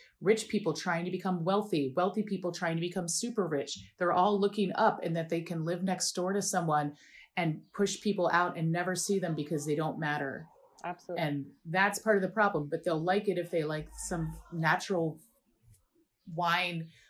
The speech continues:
Speaker 1: weird farmer. That's who matters.
Speaker 2: Totally.
Speaker 1: You know?
Speaker 2: I completely agree.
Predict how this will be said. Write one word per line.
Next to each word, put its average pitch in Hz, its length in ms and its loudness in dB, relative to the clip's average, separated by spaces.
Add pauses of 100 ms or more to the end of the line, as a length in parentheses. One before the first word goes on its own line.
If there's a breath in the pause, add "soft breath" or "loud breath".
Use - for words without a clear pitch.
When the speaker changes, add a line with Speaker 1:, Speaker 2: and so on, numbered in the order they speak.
(140 soft breath)
Speaker 1:
weird 165 440 0
farmer. 165 640 0
That's 165 240 0
who 160 140 -4
matters. 135 640 -6 (320 soft breath)
Speaker 2:
Totally. 254 380 4
Speaker 1:
You 190 140 2
know? 156 120 4
Speaker 2:
I 151 100 4
completely 220 420 2
agree. 190 340 2